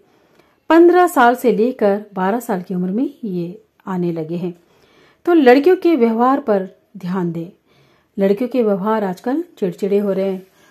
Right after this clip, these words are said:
उन्हें, वो अपना बचपन खोती जा रही हैं, क्योंकि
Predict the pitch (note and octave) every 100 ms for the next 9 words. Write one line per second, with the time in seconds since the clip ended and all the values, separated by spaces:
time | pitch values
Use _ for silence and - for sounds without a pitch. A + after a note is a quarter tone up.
0 | _ - C4+ C4 C4 A3+ - _ _ _
1 | - A#3 A#3 B3 D4 C4 A#3+ E3+ F3+ -
2 | B3 B3 - F#3 F3+ E3+ E3 E3 E3+ F3
3 | _ _ _ _ - E4 D#4+ D4+